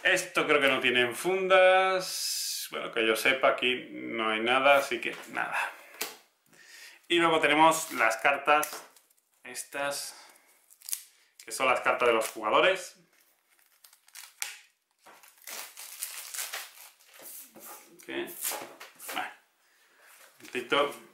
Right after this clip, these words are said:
aquí está. Cartas numeradas del uno,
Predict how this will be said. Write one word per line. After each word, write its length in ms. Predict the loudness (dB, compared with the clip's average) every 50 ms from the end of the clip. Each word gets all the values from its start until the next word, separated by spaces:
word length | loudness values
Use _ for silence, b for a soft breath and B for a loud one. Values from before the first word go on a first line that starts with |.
| _ -10
aquí 280 | -8 -8 -8 -6 -8 -8
está. 300 | -8 -10 -12 -16 -18 -18 -18 -20 _ _ _ _ _ _ _ _ B B B B B B B B B B B B B B B B B B B B B B B B B B -6 -2
Cartas 420 | 0 0 2 2 2 2 4 4
numeradas 560 | 4 6 6 8 8 8 8 8 6 6 4
del 300 | 4 4 4 4 4 4
uno, 560 | 4 4 4 4 4 4 2 2 -2 -10 -14